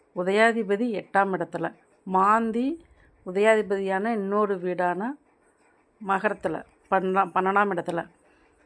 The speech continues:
அதே போல ஏழாம் அதிபதினு சொல்லக்கூடிய சூரியனை வந்து கவிப்பு கவிக்குது. அப்ப இவங்க, அவங்க திரும்ப நெகட்டிவான இங்க பலனா தான் இருக்குது. அவங்க திரும்ப வர்றதுக்கு, ஆ,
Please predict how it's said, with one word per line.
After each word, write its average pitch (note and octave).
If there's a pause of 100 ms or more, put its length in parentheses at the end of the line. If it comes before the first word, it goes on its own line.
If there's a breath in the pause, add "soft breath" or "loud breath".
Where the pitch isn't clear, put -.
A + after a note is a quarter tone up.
(280)
அதே G#3
போல A3
ஏழாம் G#3+
அதிபதினு G3+
சொல்லக்கூடிய G3
சூரியனை G#3
வந்து F#3+
கவிப்பு F#3
கவிக்குது. E3+ (120)
அப்ப G3+
இவங்க, F#3 (580 soft breath)
அவங்க F#3
திரும்ப A3+
நெகட்டிவான A3
இங்க A3+
பலனா F#3
தான் F#3+
இருக்குது. F3+
அவங்க F3+
திரும்ப G#3
வர்றதுக்கு, F3+ (840 soft breath)
ஆ, F#3